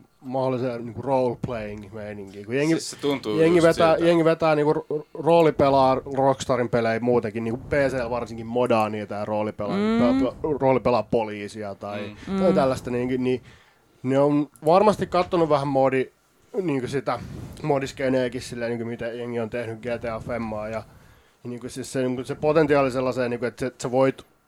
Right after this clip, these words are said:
Speaker 1: niinku, tiedät sä, niinku, varustautua, niinku, hyvin,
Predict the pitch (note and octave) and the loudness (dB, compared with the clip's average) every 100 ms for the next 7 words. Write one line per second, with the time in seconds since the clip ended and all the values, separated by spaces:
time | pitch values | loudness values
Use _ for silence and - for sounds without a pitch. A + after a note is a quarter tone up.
0 | _ - D3+ B2 - C3 A#2+ C3 - - | _ -6 -2 -2 -2 -4 -2 -4 -6 -18
1 | _ - - - - - B2+ A#2 A#2+ C#3+ | _ -6 -6 -8 -16 -8 -6 -6 -4 4
2 | C#3+ C3+ B2+ C#3 C3 B2+ C3+ C3 - - | 6 6 2 2 4 4 2 2 -2 -12
3 | - - - - - E3+ C3 B2+ C3 C#3 | -20 -20 -20 -16 -8 -2 0 0 2 2
4 | C3 C3 | 2 0